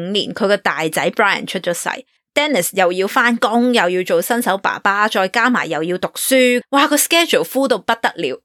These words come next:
佢基本上係冇乜時間再犯案啦，所以B T K亦都靜咗一排嘅。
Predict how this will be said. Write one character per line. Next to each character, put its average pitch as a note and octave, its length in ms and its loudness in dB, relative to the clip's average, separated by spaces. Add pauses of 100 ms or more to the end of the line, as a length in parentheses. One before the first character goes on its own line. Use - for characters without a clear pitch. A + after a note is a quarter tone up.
(220)
佢 F#3 160 -6
基 F#4 220 0
本 A3+ 200 2
上 A3+ 160 2
係 F3+ 140 -2
冇 F3 100 -2
乜 A3 100 0
時 - 180 -6
間 E3 220 -2
再 F3 160 2
犯 C#3+ 320 -6
案 C3+ 140 -12
啦， C3+ 220 -12
所 C4 180 0
以 E4+ 240 -2
B C4+ 180 -2
T C#4 200 -4
K C#4 200 0
亦 - 40 -8
都 B3 240 0
靜 E3+ 400 -2
咗 E3 160 2
一 - 60 4
排 - 340 -6
嘅。 - 140 -4